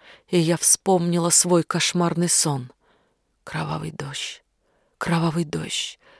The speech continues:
птенцы голубей, смятая корона. У меня в ушах громко стучал собственный пульс. «О, Господи, поговори со мной, Мо!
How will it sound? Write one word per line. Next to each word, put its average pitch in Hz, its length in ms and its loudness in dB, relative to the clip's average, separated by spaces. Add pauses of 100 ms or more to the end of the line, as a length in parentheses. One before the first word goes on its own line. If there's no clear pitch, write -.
(260)
птенцы - 560 -4
голубей, 156 720 -6 (440)
смятая 170 640 0
корона. 160 640 -4 (540)
У 147 80 -6
меня 147 280 0
в 151 60 -8
ушах - 440 -6 (320)
громко 160 540 2
стучал 165 460 2
собственный 156 600 0
пульс. - 520 -4 (360)
«О, 160 160 6
Господи, 156 520 4
поговори 170 500 6
со 185 180 6
мной, 175 260 6
Мо! 165 340 4